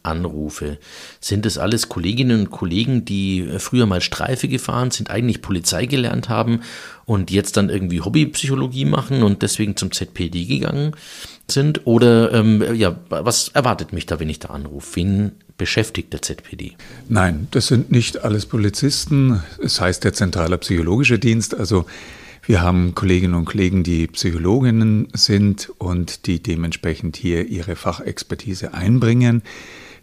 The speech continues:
Speaker 2: die zumeist langjährige Erfahrung haben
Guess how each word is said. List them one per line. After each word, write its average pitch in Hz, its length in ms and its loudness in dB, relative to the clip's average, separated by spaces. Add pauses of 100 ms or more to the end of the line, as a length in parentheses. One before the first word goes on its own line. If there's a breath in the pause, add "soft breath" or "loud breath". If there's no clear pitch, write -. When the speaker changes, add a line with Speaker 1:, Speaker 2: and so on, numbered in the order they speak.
Speaker 2:
die 98 220 4
zumeist 95 480 0
langjährige 90 560 0
Erfahrung 113 560 0
haben 107 520 2